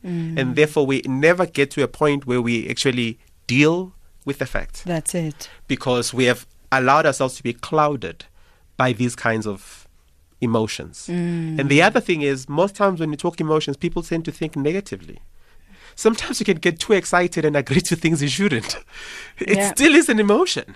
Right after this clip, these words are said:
Speaker 1: Yeah.
Speaker 2: You know, so it's not always just a negative thing. So whenever we're too excited, whenever we're sad, whenever we're angry, whatever, we, it affects everything else around us. So whenever you're confronted with truth,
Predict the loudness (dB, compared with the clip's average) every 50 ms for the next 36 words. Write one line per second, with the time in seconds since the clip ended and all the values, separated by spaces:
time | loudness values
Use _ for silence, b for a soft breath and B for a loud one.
0 | -20 -16 -12 -10 -10 -10 -10 -12 -16 _ -2 2 4 4 4 4 2 2 0 -2
1 | -2 0 2 4 4 6 4 4 2 0 -2 -2 -4 -4 -4 -4 -2 -2 -2 -4
2 | -4 -8 -12 -14 -10 -6 -4 -4 -4 -6 -8 -12 -20 _ -20 -20 _ -20 _ _
3 | _ _ _ -20 -18 -10 -4 0 0 0 0 B B B B 0 2 4 4 4
4 | 4 4 4 2 0 -2 -4 -2 0 0 0 2 0 0 0 0 -2 -6 -6 -4
5 | -4 -2 -2 -2 -2 -2 -4 -4 -4 -6 -6 -2 2 4 4 4 4 2 -2 -4
6 | -4 -4 -2 -2 -2 -4 -4 -4 -2 -2 -2 -2 -2 -2 -2 -2 0 0 -2 -2
7 | -4 -6 -8 -8 -6 -4 -4 -4 -4 -2 -4 -4 -4 -4 -6 -8 -6 -6 -6 -4
8 | -4 -4 -4 -2 -2 -2 -2 -2 -4 -4 -4 -4 -4 -4 -6 -10 -6 0 2 2
9 | 4 4 4 4 6 6 4 4 2 -2 -6 -6 -4 -4 -4 -2 2 2 2 2
10 | 2 -2 -8 -10 -12 -12 -12 -8 -8 -8 -8 -10